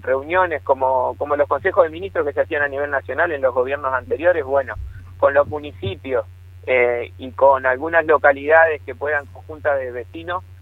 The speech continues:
y, y reunirse una, una vez cada, eh, mensualmente y, y llevar propuestas en una localidad y después volver al, al tiempo, eh, para esa propuesta que se presentaron, tratar de bajarlas a tierra. Y esto,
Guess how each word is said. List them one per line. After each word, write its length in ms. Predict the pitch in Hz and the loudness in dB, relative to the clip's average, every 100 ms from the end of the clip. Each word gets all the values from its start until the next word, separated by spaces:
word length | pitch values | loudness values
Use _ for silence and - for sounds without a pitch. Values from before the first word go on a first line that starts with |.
| - 139 | -18 -14
y, 340 | 139 131 127 | -12 -12 -8
y 160 | - 143 | -2 -2
reunirse 480 | 143 143 165 - 156 | -2 -6 -8 -6 -6
una, 400 | 156 151 147 - | 0 2 2 -2
una 300 | - 156 151 | -8 0 2
vez 200 | 151 156 - | 2 -2 2
cada, 640 | 143 131 127 120 120 110 - - - | 4 6 2 -2 -6 -8 -10 -8 -8
eh, 640 | 120 120 120 117 113 107 98 | -6 -8 -10 -12 -12 -16 -12
mensualmente 960 | 113 110 147 147 170 190 165 160 160 | -12 2 4 4 4 2 2 2 2
y, 300 | - 127 123 - | -4 -8 -8 -10
y 120 | 131 | -2
llevar 300 | 139 139 160 | 4 8 8
propuestas 540 | 165 151 170 175 160 143 | 6 4 4 2 2 2
en 80 | 151 | 0
una 160 | 160 | 0
localidad 560 | 151 147 143 147 165 190 - - - | 0 2 0 4 4 4 0 -20 -14
y 120 | 135 | -8
después 340 | 131 - 170 175 | -8 -2 0 2
volver 420 | 160 160 185 185 | 0 0 0 4
al, 240 | 160 147 | 4 2
al 240 | 139 135 127 | -4 -6 -10
tiempo, 540 | 160 175 175 190 196 - 131 123 | -10 -10 -8 -10 -10 -8 -8 -6
eh, 320 | 120 113 113 - - | -8 -10 -14 -18 -4
para 300 | 131 131 123 | 2 2 2
esa 180 | 147 170 | 2 0
propuesta 440 | 156 143 165 160 | 0 -2 -2 -2
que 120 | 143 - | -4 -4
se 200 | 143 135 | -6 -4
presentaron, 680 | 131 139 135 151 165 180 - - - | -6 -8 0 4 6 4 -2 -18 -2
tratar 320 | 135 127 147 | 0 4 2
de 100 | 151 | 2
bajarlas 360 | 143 147 143 123 | -2 -2 -2 -2
a 80 | 120 | -6
tierra. 380 | 147 147 98 - - - - | -4 -4 -4 -14 -20 -20 -12
Y 160 | 156 | -8
esto, 440 | 190 - 208 208 | -8 -2 -2 -2